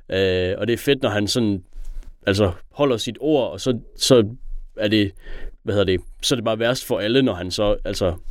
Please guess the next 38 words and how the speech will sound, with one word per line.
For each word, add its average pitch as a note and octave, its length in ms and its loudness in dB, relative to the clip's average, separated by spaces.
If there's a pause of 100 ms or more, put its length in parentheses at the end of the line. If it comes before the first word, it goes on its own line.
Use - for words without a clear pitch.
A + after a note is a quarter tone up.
(380)
øh, E2+ 300 2
selv A2 200 2
når F#2 80 2
han, F#2 140 0
hvad F2+ 100 0
kan F#2 60 0
man F#2+ 100 0
sige, G2+ 240 0
hjælper G#2+ 320 0
dem F2+ 100 -4
og F2 140 0
er E2+ 60 2
ærlig G2+ 300 2
og F#2+ 100 -2
sådan G2 100 -4
noget. F#2+ 160 0 (800)
Det G#2+ 100 2
synes G#2+ 140 -2
jeg, A2 80 2
der F2+ 60 2
er F2 40 -2
fedt, G2 180 0
at, G2 80 2 (300)
at, E2 260 0 (840)
ja, E2+ 120 4 (120)
han F#2+ 180 -2
altid G2 240 0
vinder, G#2+ 240 2
og E2 160 -2
alle F2 120 -2
andre, F#2 200 2
de F#2 140 -2
bliver, E2+ 320 0
øhm, F#2+ 440 -2 (160)
de G2 60 0
kommer F2 220 0
til F#2 140 -4
skade, G2 400 0